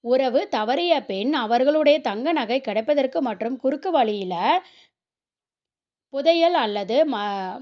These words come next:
மறைமான வெள்ளை தொழில் மூலமா பண லாபங்கள் கிடைக்கும்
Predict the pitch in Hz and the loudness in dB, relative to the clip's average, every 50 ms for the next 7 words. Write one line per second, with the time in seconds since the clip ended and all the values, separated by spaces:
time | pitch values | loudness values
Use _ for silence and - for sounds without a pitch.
0 | 269 320 247 208 214 220 254 311 349 349 349 285 254 269 285 285 240 202 208 240 | -12 -10 -6 -2 0 0 2 2 2 0 0 0 0 0 0 0 0 -2 0 0
1 | 285 330 - 302 220 202 208 240 302 294 233 226 226 240 240 214 220 285 320 - | -2 0 0 -2 -2 0 2 2 2 2 0 0 0 0 0 0 -2 -2 -2 -2
2 | 226 202 233 277 302 269 226 214 185 190 185 190 226 294 330 - 240 214 214 220 | -2 -2 -2 -2 -2 -2 -2 -2 -4 -4 -4 -2 0 0 0 0 -2 -2 -2 -2
3 | 220 - _ | -4 -6 _